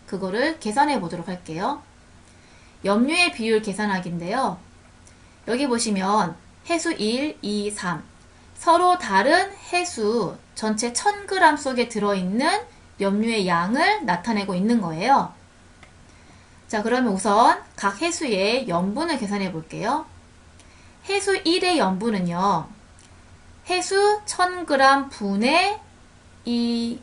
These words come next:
염류의 총량이 이걸 다 더하는 거예요. 이십칠 점 이 더하기 삼 점 팔 더하기 일 점 칠 더하기 일 점 삼 더하기 영 점 구 더하기 영 점 일을 해보면 삼십오 그램 나와요.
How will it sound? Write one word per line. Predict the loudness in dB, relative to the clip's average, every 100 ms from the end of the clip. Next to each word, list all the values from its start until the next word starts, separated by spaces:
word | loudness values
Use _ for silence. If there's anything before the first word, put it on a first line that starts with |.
| -2
염류의 | 2 4 2 2 0 -2
총량이 | -6 -8 -4 2 2 2 -2 -2 -2 -4 -10
이걸 | -10 -8
다 | -4 -4
더하는 | 6 6 6 4
거예요. | -2 -4 0 2 0 -4
이십칠 | -8 -8 -6 -6
점 | -2 0 0
이 | 0 -2 -4 -14 -12
더하기 | -4 -2 -2 -2 -4 -4 -8
삼 | -8 -4
점 | -4 -4
팔 | -6 -8 -8 -20 -20 -10
더하기 | -4 -2 -2 -4 -4
일 | -4 -4
점 | -4 -4
칠 | -6 -8 -12 -18 -20 -20
더하기 | -6 -2 -2 -2 -6
일 | -6 -4
점 | -2 -4
삼 | -4 -8 -10 -16 -20 -18
더하기 | -8 -4 -4 -6 -2
영 | -2 -2
점 | -4 -4
구 | -8 -14 -16 -20 -8
더하기 | -2 0 0
영 | 0 -2
점 | -4 -4
일을 | -4 -4 -4
해보면 | -4 -4 -2 4 4 4 -2 -20 -20 -20 -12
삼십오 | -8 -4 -2 2 2
그램 | 4 2 2
나와요. | -4 -10 -14